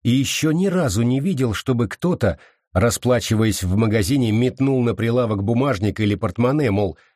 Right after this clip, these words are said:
сдачи не надо. Широко жили во времена Людовика тринадцатого. И вот нам вдруг привалило такое богатство. Ренат половину оставил себе,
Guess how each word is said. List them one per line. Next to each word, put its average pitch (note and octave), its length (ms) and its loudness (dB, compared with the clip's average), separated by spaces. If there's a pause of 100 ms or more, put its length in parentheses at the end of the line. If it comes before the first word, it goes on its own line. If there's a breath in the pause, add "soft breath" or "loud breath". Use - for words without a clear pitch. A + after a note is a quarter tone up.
(160)
сдачи F3 460 -2
не E3+ 120 0
надо. D#3 380 -4 (680)
Широко E3 760 0
жили A#2 360 0
во G#2 140 0
времена A#2 420 0
Людовика G#2 500 -2
тринадцатого. G2 760 -4 (640)
И G2 140 4
вот E3+ 340 0
нам C#3+ 220 2
вдруг B2 400 -2
привалило C3+ 560 0
такое C3 340 -2
богатство. G2 760 -4 (640)
Ренат B2 440 2
половину A#2 460 2
оставил A2 420 0
себе, A#2 500 -2